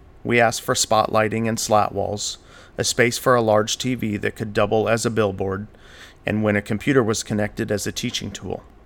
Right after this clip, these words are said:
We asked for floor-to-ceiling windows that would increase visibility,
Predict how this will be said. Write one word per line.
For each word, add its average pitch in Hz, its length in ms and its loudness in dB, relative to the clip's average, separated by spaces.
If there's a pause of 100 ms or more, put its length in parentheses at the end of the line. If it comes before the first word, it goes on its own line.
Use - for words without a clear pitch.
(680)
We 117 160 2
asked 110 200 2
for 110 160 -2
floor-to-ceiling 117 800 2
windows 117 420 2
that 101 140 -4
would 107 140 -6
increase 113 500 -4
visibility, 110 760 -2